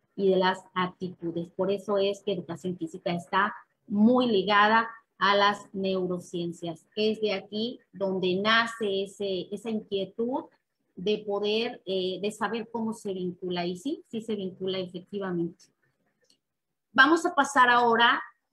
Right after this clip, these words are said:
a hablar un poco sobre la evaluación. ¿Qué es la evaluación? Es el balance que se hace entre la meta propuesta por el educador, en este caso, los aprendizajes esperados que están marcados en el programa dos mil diecisiete,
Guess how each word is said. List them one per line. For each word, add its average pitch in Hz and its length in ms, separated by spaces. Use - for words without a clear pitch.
a 202 140
hablar 254 400
un 269 200
poco 226 420
sobre 220 460
la 180 280
evaluación. 165 800
¿Qué 294 280
es 277 120
la 247 140
evaluación? 185 580
Es 214 160
el 196 140
balance 196 640
que 196 120
se 185 160
hace 190 320
entre 185 260
la 165 140
meta 190 600
propuesta 214 840
por 226 180
el 226 220
educador, 220 640
en 208 100
este 202 380
caso, 226 640
los 202 540
aprendizajes 190 800
esperados 202 640
que 196 60
están 208 320
marcados 220 500
en 190 60
el 180 140
programa 196 600
dos 180 160
mil 190 160
diecisiete, 214 720